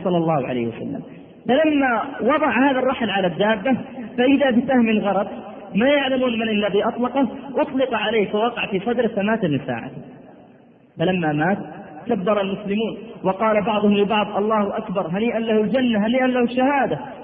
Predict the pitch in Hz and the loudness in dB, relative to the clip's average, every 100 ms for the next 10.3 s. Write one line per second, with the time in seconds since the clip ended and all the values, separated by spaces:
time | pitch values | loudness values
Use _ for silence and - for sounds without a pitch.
0 | - 311 311 285 269 262 269 247 247 247 | -4 0 2 2 2 2 2 2 0 2
1 | 262 180 - - 359 233 285 277 277 269 | 0 -2 -6 -4 0 2 2 2 2 2
2 | 262 254 262 285 254 202 190 269 262 240 | 4 4 2 2 2 2 0 0 0 0
3 | 247 269 269 247 254 254 254 262 269 277 | 2 2 2 2 0 2 2 4 2 2
4 | 262 - - - 170 254 254 311 262 214 | 0 -2 -10 -4 0 2 2 0 2 2
5 | 208 226 247 269 - 269 262 247 269 262 | 2 4 2 2 0 2 2 2 2 2
6 | 269 233 220 247 254 262 233 247 240 302 | 4 2 2 0 2 2 2 2 2 2
7 | 254 151 131 - - 233 277 277 269 262 | 0 0 -4 -12 -6 0 4 4 4 4
8 | 302 220 202 214 226 277 277 277 262 220 | 2 0 0 2 2 4 6 4 4 2
9 | 311 269 220 226 285 302 294 285 - 269 | 2 2 2 2 2 2 2 0 2 2
10 | 226 139 | 2 0